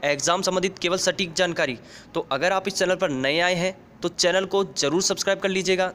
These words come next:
साथ में all notification bell को on कर दीजिएगा, वीडियो को लाइक और शेयर ज़रूर कर दीजिएगा। तो फ्रेंड्स, हम आ जाना चाहेंगे अपने वीडियो की जानकारी पर। इस वीडियो में आपको हम बताएंगे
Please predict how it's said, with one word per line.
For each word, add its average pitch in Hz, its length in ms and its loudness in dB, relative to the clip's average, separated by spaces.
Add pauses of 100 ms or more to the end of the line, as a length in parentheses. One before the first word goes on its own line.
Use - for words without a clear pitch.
साथ 180 420 0
में 190 240 0
all 180 260 2
notification 190 500 0
bell 175 140 2
को 170 140 2
on 175 100 0
कर 175 100 0
दीजिएगा, 180 400 0 (480)
वीडियो 185 200 2
को 196 60 2
लाइक 175 300 2 (140)
और 165 100 2
शेयर 175 340 2 (120)
ज़रूर 180 260 4
कर 165 140 2
दीजिएगा। 131 400 0 (500)
तो 190 60 0
फ्रेंड्स, 208 300 0
हम 180 180 2
आ 185 80 6
जाना 190 200 4
चाहेंगे 190 260 2
अपने 190 180 0
वीडियो 151 340 0
की 180 100 -2
जानकारी 156 420 0
पर। 185 180 -2 (140)
इस 202 180 0
वीडियो 202 200 0
में 202 140 2 (100)
आपको 139 300 0
हम 185 80 -2
बताएंगे 165 460 0